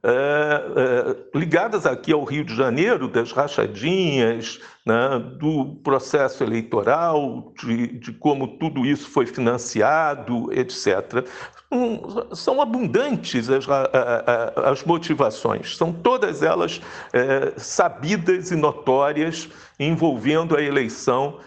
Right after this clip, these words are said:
e envolvendo a participação, né, é, de Jair Bolsonaro em todo esse processo. Se o presidente da Câmara, Rodrigo Maia, não vê essas razões, né, nós não podemos obrigá-lo a, a, a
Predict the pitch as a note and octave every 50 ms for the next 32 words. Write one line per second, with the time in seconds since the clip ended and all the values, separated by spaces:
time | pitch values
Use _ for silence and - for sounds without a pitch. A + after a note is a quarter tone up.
0 | - - - - B2+ B2+ C#3 C#3+ D#3 E3 - - D#3+ D#3+ C#3 D3 C#3+ A#2+ A2 A2+
1 | B2 C3 C#3 D3+ D#3 D3 C3 D3 - D3+ C3+ - - - - - - - - -
2 | - A#2+ A2 G#2+ - - - B2+ B2 C3 C3+ - - - - - _ - B2+ A2+
3 | A#2 A#2+ A#2 B2 B2+ - - - - - _ _ _ - A#2+ A#2 A2 A2 A2 A2
4 | - - C#3 C3+ B2 C3 C3 C#3+ B2+ B2 C3 B2+ A2+ C#3 C3 - - C3 A2 G2+
5 | A2 B2 C3 C3 C3 C3+ - C#3 C3+ C3 - - D3 C#3+ C#3 C#3+ A#2 A2+ B2 B2
6 | B2 - - B2+ A#2+ A2 G#2+ - - - - - - - - - - - - -
7 | - - _ - - - - F#3 G#3 A#3 - - - F3 E3+ F3+ F3 F3+ E3 C#3+
8 | C3 D#3 F#3 F#3 - E3 D3+ D3+ - B2+ A2+ G#2 G2 G#2 A2 A2 C3+ B2 G2+ B2+
9 | C3+ C3 A#2+ B2+ B2+ A#2 G2+ G2+ F#2+ G2 G#2 - B2+ B2+ E3 E3+ D#3+ A#2+ - A#2+
10 | C3 D3+ D3 A#2 G2+ G#2 G#2+ - A2 G2 G2 G2 G#2 G2+ F2+ F#2 A2 D3 E3+ E3
11 | C#3 A2+ A2 - - - - - - _ _ - - G#2+ A#2+ C3+ C#3 - - -
12 | - - _ _ - C3+ C3+ C#3 D#3 E3 - D3+ D#3 D#3+ E3+ E3 E3+ D3 C3 G#2+
13 | A#2 C3 D3 D#3+ E3+ D#3 C#3+ D3+ D3 B2 A2 G2 A2 A2+ B2 C3 C#3 C#3+ D#3 D3
14 | C3 A#2+ A#2+ B2 - F#2+ - A2+ G#2 G#2+ A2 A2+ A2+ - A#2+ A2 G#2+ G#2+ A2